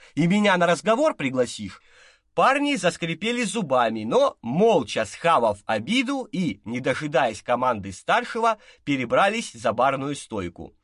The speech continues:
"Что за беспредел ты учудил под Новый год?"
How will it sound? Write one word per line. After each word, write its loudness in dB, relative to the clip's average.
"Что 0
за 2
беспредел 0
ты -4
учудил -2
под 0
Новый 2
год?" -2